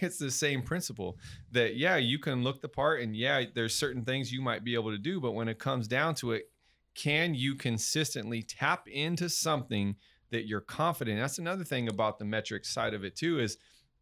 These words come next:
it, it gives you the practice of not only being confident 'cause you P R'd, right? But it also gives you the practice of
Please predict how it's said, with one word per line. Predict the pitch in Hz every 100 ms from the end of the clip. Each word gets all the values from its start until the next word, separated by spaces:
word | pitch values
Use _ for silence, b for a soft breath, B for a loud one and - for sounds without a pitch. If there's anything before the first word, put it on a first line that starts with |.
| _ -
it, | 131 120 -
it | 135 - 113
gives | 147 165
you | 202
the | 185
practice | - 143 135 - 127 120
of | 120 104
not | 117 135
only | 131 131 113
being | 113 110 101
confident | - 165 160 117 113
'cause | - 113
you | 104 110 107 - _ _
P | - 135
R'd, | 90 90 156 - _
right? | 113 139 - B B B
But | 131
it | 123
also | 127 147 - 151
gives | 120 131 120
you | 120 120
the | 113
practice | - - 151 190 - 113 113 -
of | 120 113 110